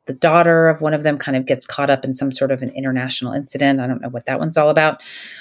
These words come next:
But I ca-, because I like Katie Crouch's writing so much, from what I remember of it, I've been really tempted by this one. So I also have this in the house and have not read it.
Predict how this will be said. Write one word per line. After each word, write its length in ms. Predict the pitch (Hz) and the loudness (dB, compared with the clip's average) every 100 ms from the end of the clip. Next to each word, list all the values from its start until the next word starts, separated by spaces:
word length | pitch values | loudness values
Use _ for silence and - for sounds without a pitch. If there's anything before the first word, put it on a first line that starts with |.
| - - | -16 0
But 180 | 180 - | 0 2
I 120 | 190 | -2
ca-, 180 | 202 233 | 2 2
because 320 | 226 233 294 | 2 2 4
I 60 | 302 | 4
like 340 | 196 175 - | 4 2 0
Katie 260 | - 165 156 | 0 2 2
Crouch's 440 | - 147 - 135 | 0 -2 -2 0
writing 320 | 135 131 131 | 2 4 2
so 180 | 127 139 | 2 2
much, 340 | 123 123 120 - | 2 0 -2 -2
from 120 | 131 | 2
what 100 | 135 | 2
I 60 | |
remember 400 | 127 127 127 123 | 2 2 2 2
of 100 | 123 | 0
it, 220 | 123 - - | 0 0 -2
I've 240 | 123 123 - | -6 -6 -4
been 320 | 131 127 120 | -2 -2 -2
really 160 | 131 123 | -2 -2
tempted 340 | - 120 - | -4 -6 -4
by 140 | 107 | -6
this 180 | - - | -4 -6
one. 220 | - 131 - | -4 -8 -10
So 140 | - 156 | 0 2
I 80 | - | 4
also 240 | 202 190 | 2 2
have 220 | 160 135 | 0 0
this 140 | 135 127 | 0 0
in 60 | |
the 80 | 120 | -2
house 300 | 120 123 - | -4 -6 -6
and 100 | 123 | -6
have 160 | 131 98 | -8 -8
not 160 | 69 | -10
read 140 | - - | -10 -10
it. 140 | - | -12